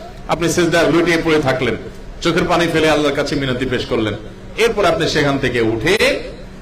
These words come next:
তারপর আল্লাহ সুবহানাহু ওয়া তাআলার কাছে আবার বসে বসে দোয়া করলেন, কিছু সময় দাঁড়ায় দোয়া করলেন, কিছু সময় একদিকে দোয়া করে কিছু সময় আরেক দিকে দোয়া করলেন, কিছু সময় আবার একটু ব্রেক নিয়ে আবার দোয়া শুরু করলেন। এভাবে অনবরত আল্লাহর কাছে আমাদের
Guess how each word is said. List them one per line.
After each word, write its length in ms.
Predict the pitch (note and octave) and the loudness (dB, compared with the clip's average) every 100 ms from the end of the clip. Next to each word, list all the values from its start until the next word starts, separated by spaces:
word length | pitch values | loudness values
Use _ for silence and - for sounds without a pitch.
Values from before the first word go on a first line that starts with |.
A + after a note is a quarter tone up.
| - | -4
তারপর 440 | E3 F#3+ E3 F3 D#3+ D3+ - - - | 2 2 4 4 2 2 -4 -10 -4
আল্লাহ 240 | D3 D3 | 0 2
সুবহানাহু 400 | B2 D3+ C3+ C3+ | 2 0 2 2
ওয়া 100 | B2+ B2 | 2 2
তাআলার 320 | C3+ C3+ A#2+ | 2 2 2
কাছে 340 | B2+ - G#2+ - - - | -2 0 -4 -4 -12 -4
আবার 240 | C#3 D3 | 0 2
বসে 260 | B2+ C3 E3 | 2 0 0
বসে 200 | C#3 C#3+ | 0 0
দোয়া 180 | B2+ A2+ | 2 2
করলেন, 300 | A#2+ A2 G#2 - - - | 2 0 -2 -6 -14 -6
কিছু 200 | F#3+ D#3+ | -4 -2
সময় 180 | E3+ D#3+ | -2 0
দাঁড়ায় 320 | C#3+ D3+ D3 | 2 4 4
দোয়া 220 | C#3+ C3+ | 4 2
করলেন, 300 | B2+ B2 A#2+ - - - - | 2 0 0 -2 -10 -14 -4
কিছু 220 | E3+ D#3 | -2 0
সময় 160 | F3+ F3 | 0 2
একদিকে 460 | D3 C3+ - D#3+ | 2 -2 0 2
দোয়া 160 | D#3+ D#3 | 4 4
করে 240 | - D3+ | 4 2
কিছু 140 | D3+ C3+ | 2 0
সময় 140 | E3 | 2
আরেক 240 | C#3+ E3 D#3+ | 2 2 2
দিকে 160 | E3 | 2
দোয়া 180 | D3 C#3+ | 4 2
করলেন, 360 | - C#3+ C3 A#2+ - - - - | 2 2 2 -2 -8 -14 -14 -6
কিছু 140 | F3 | -4
সময় 220 | D#3+ F3+ | 0 2
আবার 180 | E3+ E3+ | 4 4
একটু 180 | E3 E3+ | 2 0
ব্রেক 300 | C#3+ E3 D#3+ | 2 2 2
নিয়ে 220 | E3+ E3 - - - | -2 -2 -6 -12 -2
আবার 300 | F3 G#3 E3+ | 2 4 4
দোয়া 180 | F#3 E3+ | 4 4
শুরু 240 | F3 D#3 | 2 0
করলেন। 300 | D3+ C#3 B2 - - - - | 2 2 2 -2 -10 -14 -6
এভাবে 300 | C#3+ D#3 G#3 | 0 2 2
অনবরত 440 | - C3+ B2+ B2 B2 | 2 2 2 2 2
আল্লাহর 340 | A#2+ A#2+ A#2 | 0 0 0
কাছে 380 | A2+ A2 F#3+ D4+ - - - | -2 0 0 0 -6 -12 -4
আমাদের 240 | B2+ C3 | 0 2